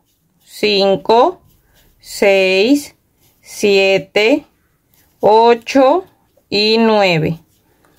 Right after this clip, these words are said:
Entonces en esta vuelta doce hemos tejido nueve puntos bajos, cuatro aumentos,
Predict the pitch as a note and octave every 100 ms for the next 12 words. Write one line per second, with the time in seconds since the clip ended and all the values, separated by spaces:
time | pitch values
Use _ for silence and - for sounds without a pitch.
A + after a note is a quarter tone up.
0 | _ F#3 G3+ G#3+ A3+ B3 A#3 G#3+ A3+ A#3+
1 | A3+ A3+ A3 A#3 A#3+ A#3 B3 A#3+ C4+ B3
2 | - A3 A3 A#3+ - A#3+ C#4+ B3 A3 A3+
3 | C4+ G#3+ A3 A3 A3+ A3+ A3 G#3 G#3 A#3+
4 | C4 C#4 B3+ D4 - - G#3+ G#3+ G#3 G3+
5 | A3 B3 G#3 F#3+ G3+ A#3 F#4